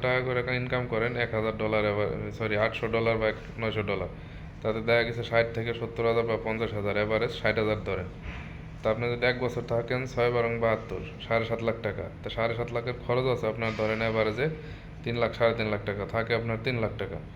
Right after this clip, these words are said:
তো আপনি এই এক বছর, উম, সাড়ে বা-, দশ লাখ টাকা দিয়ে সিঙ্গাপুর আসলেন, আপনি এক বছর থাকলেন, ইনকাম করলেন সাত লাখ, খরচ করলেন তিন লাখ, সাড়ে তিন লাখ, থাকলো তিন লাখ। তাহলে এক বছর পর আপনি কি দেখলেন যে আপনার ছয় লাখ, সাত লাখ টাকা আরও এখনও দেনা। তো আপনি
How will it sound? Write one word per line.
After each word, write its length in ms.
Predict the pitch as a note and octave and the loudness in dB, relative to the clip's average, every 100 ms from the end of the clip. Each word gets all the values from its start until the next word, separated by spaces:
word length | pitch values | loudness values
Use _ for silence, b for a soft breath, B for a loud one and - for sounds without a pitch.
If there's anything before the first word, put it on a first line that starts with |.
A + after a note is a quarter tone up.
| B B B - - | B B B -10 -4
তো 80 | A2 | -2
আপনি 180 | A#2 | 0
এই 120 | A#2+ A#2+ | 2 4
এক 200 | B2+ B2 | 2 0
বছর, 240 | A#2+ A#2+ | -2 0
উম, 460 | A#2+ A#2 - A2+ A2 A2+ - - - - | 0 -2 -6 -6 -8 -10 -12 -12 -12 -10
সাড়ে 480 | - A#2+ B2 A#2+ A2+ | -2 2 4 4 4
বা-, 320 | A#2 A#2 A#2 | 6 6 6
দশ 200 | B2 A#2+ | 0 0
লাখ 120 | C3 - | -2 0
টাকা 200 | C3 C3+ | -2 2
দিয়ে 160 | C#3 | 0
সিঙ্গাপুর 400 | C3+ C#3 C#3 C#3 | 2 0 0 2
আসলেন, 360 | C3+ - D#3+ B2 | 0 2 0 2
আপনি 220 | A#2 B2+ | 0 0
এক 140 | B2 | 0
বছর 220 | C3 A#2 B2+ | -2 -2 -2
থাকলেন, 340 | B2+ B2 C3 C3 | 0 0 0 0
ইনকাম 340 | B2+ B2+ B2+ | 0 -2 -2
করলেন 260 | B2+ B2 A#2 | -2 -2 0
সাত 260 | B2+ B2 | 0 0
লাখ, 140 | A2 F#2+ - B B - | 0 -2 -6 B B -8
খরচ 280 | - B2 B2 | 2 2 2
করলেন 380 | B2 A#2 A#2 A2+ | 0 0 0 0
তিন 180 | B2 B2 | 0 2
লাখ, 180 | A2+ - | 0 2
সাড়ে 220 | A2+ G#2+ | 0 0
তিন 140 | G#2+ | 0
লাখ, 160 | G2+ F#2+ - | -2 -2 0
থাকলো 320 | A#2 C3 A#2+ | 0 0 -2
তিন 180 | A#2 G#2+ | -2 -2
লাখ। 160 | F#2+ - B B B B - - | -4 -6 B B B B -14 -6
তাহলে 180 | A2+ A#2+ | 0 2
এক 140 | C3 | 2
বছর 220 | C3 B2+ A#2+ | 0 -2 0
পর 160 | C3+ C3 | 2 2
আপনি 260 | B2+ B2+ | 2 0
কি 140 | A#2+ B2+ | -2 -2
দেখলেন 440 | C3 C3 C#3 C#3 | -2 0 -2 0
যে 60 | A#2+ | -2
আপনার 240 | A#2+ A#2+ | 0 -2
ছয় 200 | - A#2+ | 0 2
লাখ, 140 | A#2+ A2+ | 2 2
সাত 160 | A#2 A2+ | 0 2
লাখ 120 | A2 - | 0 0
টাকা 280 | A2 A2 | 0 2
আরও 100 | G#2+ | 2
এখনও 280 | G#2 G#2+ G#2+ | 2 0 0
দেনা। 240 | G#2 G2+ F#2 - - - - B B B B B B B - - - | 0 0 -2 -8 -14 -14 -14 B B B B B B B -12 -6 0
তো 80 | |
আপনি 240 | B2 - | 0 2